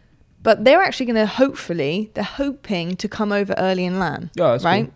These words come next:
Speaker 1: Which is really cool.
Speaker 2: Yeah.
Speaker 1: So, you know, with that little bit of, you know, experience on the hand, how difficult is it, would you say, for a roster who has been so dominant in their region, like Ascend, who really hasn't had a huge amount of a challenge, really, to be honest,
Speaker 2: Yeah.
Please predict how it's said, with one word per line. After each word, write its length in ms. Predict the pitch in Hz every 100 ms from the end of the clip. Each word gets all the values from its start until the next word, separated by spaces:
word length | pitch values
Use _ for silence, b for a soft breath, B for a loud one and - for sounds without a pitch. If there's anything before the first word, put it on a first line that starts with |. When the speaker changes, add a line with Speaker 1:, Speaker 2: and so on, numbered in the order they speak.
| 208
Speaker 1:
Which 160 | -
is 80 | 185
really 200 | 196 180
cool. 300 | 180 185 160
Speaker 2:
Yeah. 220 | 123 107 104 B B B B
Speaker 1:
So, 420 | - 240 240 220 - _ _ _
you 140 | 240 240
know, 280 | 208 -
with 240 | - 208 233
that 180 | 269 254
little 240 | 247 233
bit 260 | 214 220 202
of, 380 | 185 - - - _ _ -
you 60 |
know, 60 | 208
experience 580 | 190 - - 226 208 -
on 60 | 185
the 60 |
hand, 180 | 185 185
how 180 | 185 277
difficult 460 | 277 269 254 220 -
is 120 | 190
it, 180 | 185 - _ _ _ _ _ _ _ _ _
would 200 | 220 233
you 80 | 208
say, 160 | 208 196
for 180 | - 202
a 60 |
roster 320 | 190 202 -
who 120 | 190 208
has 140 | 220
been 200 | 214 196
so 120 | 196
dominant 300 | 185 185 180
in 60 | 185
their 140 | 180
region, 360 | 180 185 185 175
like 220 | 170 196
Ascend, 420 | 196 202 180 175
who 320 | - 196 190 185
really 240 | 214 208
hasn't 380 | 180 - 196 -
had 200 | 196 190
a 40 | 185
huge 320 | - 214 202
amount 240 | 202 185
of 80 | 170
a 60 | 180
challenge, 540 | - 202 185 165 170
really, 220 | 175 170 175
to 100 | 196
be 140 | 180
honest, 460 | 180 127 170 - 127
Speaker 2:
Yeah. 180 | 113